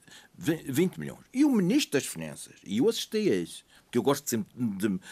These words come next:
de me manter informado, na conferência de imprensa da apresentação, foi interpelado por um jornalista que nem sequer estava associ-, eh, ligado a meios de comunicação social, claro, mas foi um jornalista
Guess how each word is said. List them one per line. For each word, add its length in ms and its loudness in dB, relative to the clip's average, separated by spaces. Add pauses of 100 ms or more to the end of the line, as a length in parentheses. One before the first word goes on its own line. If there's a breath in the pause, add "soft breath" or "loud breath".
(140 loud breath)
de 120 -2
me 60 4
manter 280 2
informado, 440 -2
na 200 4
conferência 440 0
de 120 0
imprensa 340 -2
da 80 2
apresentação, 680 -4 (640 loud breath)
foi 300 4
interpelado 680 4
por 100 4
um 60 6
jornalista 580 4 (540 loud breath)
que 100 4
nem 240 8
sequer 520 6
estava 460 2
associ-, 400 -4
eh, 340 0
ligado 360 4
a 100 0
meios 240 2
de 140 -2
comunicação 400 -6
social, 280 0
claro, 220 -2
mas 100 -4
foi 120 -2
um 20 -4
jornalista 300 0